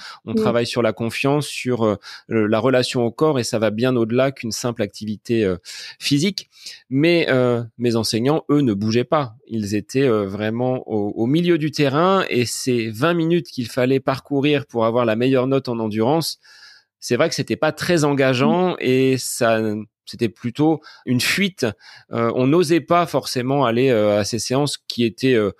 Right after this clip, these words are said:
Speaker 1: très, très peu ludiques et qui nous ennuyaient plus qu'autre chose.
Speaker 2: Mm.
Speaker 1: Toi, tu arrives quand même à les amener vers, euh, cet esprit de solidarité parce que ça se pratique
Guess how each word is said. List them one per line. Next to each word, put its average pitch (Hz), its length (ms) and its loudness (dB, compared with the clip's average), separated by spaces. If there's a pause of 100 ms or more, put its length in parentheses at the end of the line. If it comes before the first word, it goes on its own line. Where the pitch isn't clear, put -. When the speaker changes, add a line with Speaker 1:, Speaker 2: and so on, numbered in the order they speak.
(280)
Speaker 1:
très, 190 200 2
très 165 200 0
peu 156 100 -2
ludiques 131 500 0
et 107 140 -2
qui - 180 -8
nous 101 160 -2
ennuyaient 104 360 0
plus 123 200 -8
qu'autre 107 260 -6
chose. 95 260 -6
Speaker 2:
Mm. 220 160 -6
Speaker 1:
Toi, 175 220 2
tu 151 140 -2
arrives 131 240 0
quand 131 140 -4
même 151 400 0
à 120 440 0
les 110 600 -2 (160)
amener 147 400 2
vers, 139 300 2
euh, 113 160 4 (360)
cet 123 240 -2
esprit 135 300 0
de - 40 -6
solidarité 123 640 0
parce - 240 -4
que 110 80 -6
ça 104 160 -6
se - 80 -14
pratique 104 460 -6